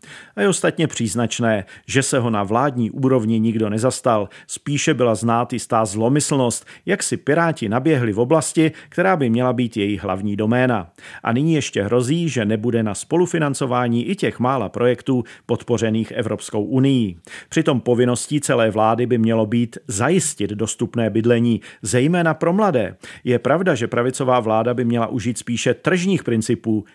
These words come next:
než dotací. Jenže nemovitosti se staly zároveň velmi výhodným investičním artiklem a to pak jde v ruku v ruce. Růst cen a výhodnost investice. Česká republika je v dostupnosti bydlení skoro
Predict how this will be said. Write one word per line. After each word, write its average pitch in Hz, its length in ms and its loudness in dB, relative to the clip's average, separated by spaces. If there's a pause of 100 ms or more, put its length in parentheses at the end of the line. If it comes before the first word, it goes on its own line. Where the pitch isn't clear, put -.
než 104 180 -4
dotací. 110 640 0 (340)
Jenže 180 300 2
nemovitosti 131 800 2 (140)
se 127 220 0
staly 127 520 2 (180)
zároveň 120 600 0
velmi 113 300 2
výhodným 127 580 0
investičním 117 720 -2
artiklem 123 600 2 (220)
a 123 80 -2
to 196 160 0
pak 135 220 0
jde 104 260 2
v 117 60 0
ruku 117 280 -2
v 104 60 0
ruce. 131 380 2 (200)
Růst 131 320 2
cen 190 360 2 (180)
a 110 80 -4
výhodnost 123 680 0
investice. 123 800 0 (300)
Česká 202 360 0
republika 131 480 0
je 123 60 2
v 110 60 -6
dostupnosti 120 600 -4
bydlení 117 380 0
skoro 117 360 0